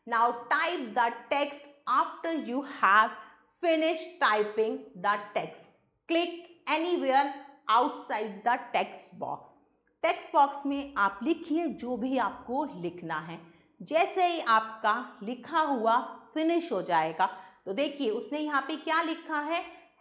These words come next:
"Hello everyone"। तो रेड कलर में टाइप किया। सपोज हमें भी यही टाइप करना है, तो इसे लिखने के बाद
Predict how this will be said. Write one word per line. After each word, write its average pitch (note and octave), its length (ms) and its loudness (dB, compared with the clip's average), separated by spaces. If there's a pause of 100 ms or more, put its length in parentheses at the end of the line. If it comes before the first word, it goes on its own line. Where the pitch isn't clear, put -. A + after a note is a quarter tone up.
"Hello C4+ 240 4 (340)
everyone"। G3+ 960 -2 (540)
तो E3+ 120 -4
रेड F3+ 440 -2
कलर D4 240 4
में D#4+ 220 0
टाइप C#4+ 400 2
किया। C4+ 360 -4 (360)
सपोज C4+ 340 2 (140)
हमें D4 300 -2
भी E4 100 0
यही C#4+ 360 4
टाइप G#3 440 2
करना F3 300 -2
है, F3+ 140 -8 (180)
तो - 140 -10
इसे A#3+ 240 -2
लिखने A3+ 360 -2
के F#3+ 220 -4
बाद G#3+ 300 4